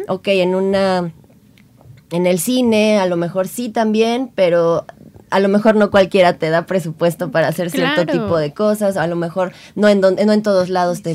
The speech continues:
Speaker 1: te, te la, la muestran, ¿no?
Speaker 2: Claro.
Speaker 1: En la tele, pues, obviamente tienes que tener cierto contenido que
Speaker 2: Claro, y es que es muy censurado.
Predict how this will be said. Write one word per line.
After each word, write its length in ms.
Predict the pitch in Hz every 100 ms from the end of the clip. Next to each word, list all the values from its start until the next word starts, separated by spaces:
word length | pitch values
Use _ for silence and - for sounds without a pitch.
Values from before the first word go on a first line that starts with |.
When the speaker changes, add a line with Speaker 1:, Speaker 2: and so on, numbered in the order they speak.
| 147
Speaker 1:
te, 540 | 143 170 156 151 151 165 160 165 _ _ _ _ _ -
te 380 | 254 165 151 147 - -
la, 260 | 170 151 - _ _ -
la 320 | - - 143
muestran, 560 | 165 220 - 202 180 175
¿no? 140 | 220
Speaker 2:
Claro. 420 | - 240 220 208 -
Speaker 1:
En 140 | 180 185
la 160 | 180
tele, 260 | - 190 233
pues, 200 | 220 202
obviamente 520 | 180 175 175 175 220
tienes 320 | 208 180 180
que 100 | -
tener 340 | - 170 165 170
cierto 380 | 170 165 170 160
contenido 680 | 156 147 151 165 170 160
que 260 | 160 - - _ _
Speaker 2:
Claro, 300 | 285 330 294
y 120 | 226
es 120 | 247
que 360 | - 277 269 247
es 100 | 269
muy 240 | 277 277
censurado. 720 | 269 262 247 240 254 294 208